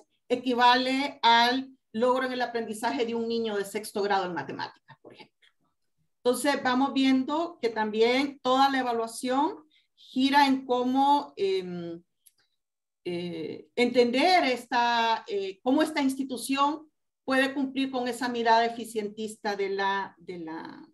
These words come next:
de la educación. Se hacen enormes esfuerzos, eh, para mejorar la currícula de las escuelas normales durante los,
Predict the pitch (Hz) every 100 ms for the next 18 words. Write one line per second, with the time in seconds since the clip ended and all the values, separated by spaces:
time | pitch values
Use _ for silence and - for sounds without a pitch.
0 | _ 170 156 123 - 107 - - - _
1 | _ _ - 254 262 302 285 277 262 254
2 | 262 277 262 - 247 240 311 311 320 -
3 | 208 202 220 208 202 196 190 180 202 220
4 | 208 208 226 233 220 233 294 311 269 226
5 | 196 226 - 196 196 196 180 190 226 262
6 | 226 196 175 - 165 175